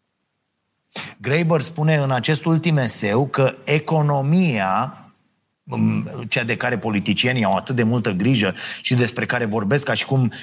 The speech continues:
um, ar exista așa independent de oameni, economia este doar felul în care ne asigurăm unul altuia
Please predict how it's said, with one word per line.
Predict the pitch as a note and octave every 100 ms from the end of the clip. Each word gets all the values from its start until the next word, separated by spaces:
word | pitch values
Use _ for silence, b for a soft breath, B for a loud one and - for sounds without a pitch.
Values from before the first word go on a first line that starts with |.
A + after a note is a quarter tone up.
| B
um, | A#2+ A#2+ A#2 A2+ A2 -
ar | - A2
exista | A#2 G#2 A#2 D#3
așa | B2+ D#3
independent | C3+ B2+ B2+ A#2+ B2 A#2 D3 E3
de | C3
oameni, | G#2+ A#2 F#2 F2 A2 D3
economia | A#2+ A#2 D3+ D#3+ E3 F#3+ G#2 F2+ A#2+ - _ _ _ _ _ _ _ _ _ _ _ -
este | C#3+ D#3 -
doar | C#3 D#3+ D3+
felul | - - - F3 F#3 F3+ E3+
în | E3
care | C#3+ C#3+ C3+
ne | C3 C3+
asigurăm | B2+ A#2+ B2+ A2 A#2 C#3 E3 C#3
unul | D3+ C3
altuia | A2 A2+ A2 G#2 G2+ G2 A#2+ E3+